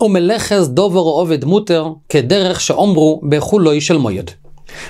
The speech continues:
מענגט דער משנה ברורה פון דער אחרונים, דער מקור איז מתן משה, ווער זאגט אין בהלכה, א תומאס דא יריד אדער שיורוס, קען מען קויפן אפילו מיס-, מיט אור אין די פלעצער, וואס מען פירט זיך צו נישט האנדלן, אבער עס איז דובר עובד.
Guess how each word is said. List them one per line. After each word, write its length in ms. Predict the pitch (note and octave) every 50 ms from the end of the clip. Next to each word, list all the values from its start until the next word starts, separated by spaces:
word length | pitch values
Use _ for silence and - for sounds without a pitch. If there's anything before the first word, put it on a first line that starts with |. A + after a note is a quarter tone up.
| - -
מענגט 160 | - F#3 G#3+
דער 100 | G#3+ F#3+
משנה 240 | F#3 - - D3+ A#2+
ברורה 420 | C3+ E3 F#3 F3+ E3+ D#3 C#3+ -
פון 100 | D3 D3
דער 80 | B2+ A#2
אחרונים, 420 | G#2 - - A#2+ C3 C#3+ D#3 E3
דער 100 | D3+ C3+
מקור 240 | A#2+ A#2 - D#3+ D3+
איז 80 | D3 C#3
מתן 260 | B2+ A#2 - B2+ A2 A2+
משה, 280 | B2+ D3+ E3+ - -
ווער 100 | C#3+ C3
זאגט 180 | B2 C#3+ C#3+ -
אין 80 | D3+
בהלכה, 420 | B2+ A#2+ G#2 F#2 F#2 G2+ A2 - G3+ G#3+ - - _ _ - - - - -
א 80 | -
תומאס 280 | A2+ - D#3+ E3+ D#3+ C3
דא 140 | B2+ D#3 D3+
יריד 460 | C#3+ B2+ A#2+ A2+ A#2+ F3 F#3+ F3 D3
אדער 140 | D3 C3+ B2
שיורוס, 760 | - - A2+ A2+ D3 F#3+ F3 E3 D#3+ D#3+ D#3 - - - _ _ _ _ _ -
קען 220 | - E3 F#3 F#3+
מען 160 | F#3 E3+ D3
קויפן 380 | D#3 D#3+ E3+ G3 F#3 - - F3 F3 F3+
אפילו 720 | - D3 C#3+ B2+ - - - - - - F#3+ G3+ G3 G3 F#3 F#3 F3+ F3 F3 E3 E3 D#3+ D3+ D3 C#3+ B2+ A#2+ A#2+ _ _ _ _ _ _ _ _ _ _ _ - -
מיס-, 260 | C3+ C3 A#2+ - -
מיט 160 | C#3 B2 A#2
אור 180 | D#3+ D#3+ E3 D3
אין 100 | C#3+ C#3
די 80 | C3+
פלעצער, 260 | - - D#3+ E3+ E3 D#3+
וואס 80 | -
מען 80 | C#3+ A#2
פירט 180 | - E3 E3
זיך 100 | D#3+ E3
צו 120 | - - D3+
נישט 180 | B2 A2 A2
האנדלן, 380 | C#3+ F3 G3 F#3 G3 G3+ G3+ G3 F#3+ - _ - - - - - -
אבער 120 | B2 B2+ C#3
עס 120 | C3+ -
איז 60 | -
דובר 200 | F#3 G#3+ G#3 A#3
עובד. 300 | A3 G3+ G3+ G3 F3 F#3